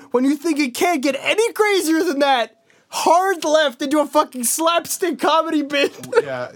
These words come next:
Speaker 2: just, oh, oh my God. Let, so, so, let's rewind. Before we get into eighty-five,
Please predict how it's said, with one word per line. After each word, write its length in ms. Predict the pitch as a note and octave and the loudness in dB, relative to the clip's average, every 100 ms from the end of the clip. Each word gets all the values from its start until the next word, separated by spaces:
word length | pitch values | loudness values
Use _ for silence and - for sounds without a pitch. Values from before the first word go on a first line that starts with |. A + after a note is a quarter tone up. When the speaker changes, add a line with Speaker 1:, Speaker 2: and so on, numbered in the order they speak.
| C3 | -12
Speaker 2:
just, 280 | C#3+ C#3+ C3+ | -10 -10 -8
oh, 220 | C#3+ C#3 C3+ | -6 -6 -6
oh 160 | C#3+ | -6
my 120 | B2+ A2+ | -6 -8
God. 160 | A2+ | -6
Let, 240 | D3+ D#3 E3 | -8 -8 -6
so, 220 | F3 D3+ | -6 -4
so, 320 | D#3 C#3+ C3 - | -6 -6 -8 -8
let's 180 | D#3 | -8
rewind. 380 | D3 D3+ B2 B2 | -6 -6 -6 -6
Before 340 | B2 C3+ E3+ E3 | -10 -8 -6 -4
we 140 | C#3+ | -6
get 180 | B2+ A#2+ | -6 -6
into 220 | A#2 A2 | -8 -10
eighty-five, 760 | G#2 G#2+ G#2 G2+ F#2+ F#2 F2+ | -10 -12 -14 -12 -10 -10 -14